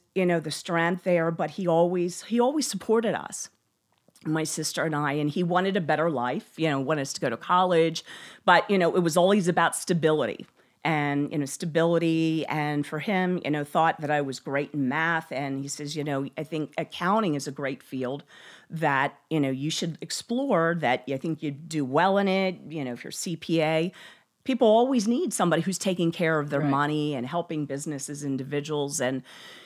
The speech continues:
Speaker 1: so I still pursued on that path. I'll never forget the day, uh, um, different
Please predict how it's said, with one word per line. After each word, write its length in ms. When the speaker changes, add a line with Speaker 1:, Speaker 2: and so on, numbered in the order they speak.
Speaker 1:
so 220
I 80
still 240
pursued 360
on 140
that 220
path. 320
I'll 80
never 180
forget 320
the 60
day, 400
uh, 340
um, 460
different 420